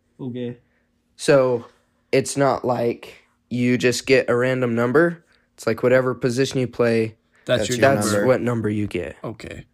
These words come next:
Speaker 3: It's kinda cool.
Speaker 2: And for,
Speaker 1: Interesting.
Speaker 2: so the, the playing field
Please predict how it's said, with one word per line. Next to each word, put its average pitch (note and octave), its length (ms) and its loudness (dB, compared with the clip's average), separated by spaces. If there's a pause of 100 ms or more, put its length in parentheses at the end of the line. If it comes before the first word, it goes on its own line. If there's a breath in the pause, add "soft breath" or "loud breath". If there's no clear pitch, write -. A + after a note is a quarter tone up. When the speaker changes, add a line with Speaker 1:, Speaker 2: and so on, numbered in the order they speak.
(1040)
Speaker 3:
It's - 100 -20
kinda C3 240 -14
cool. F#2+ 260 -12 (120)
Speaker 2:
And C#3 480 6
for, C#3+ 120 4 (160)
Speaker 1:
Interesting. A#2+ 120 -6
Speaker 2:
so C3 220 0
the, A2+ 480 0 (1000 loud breath)
the A3+ 100 -2
playing D3 380 4
field F#3 480 2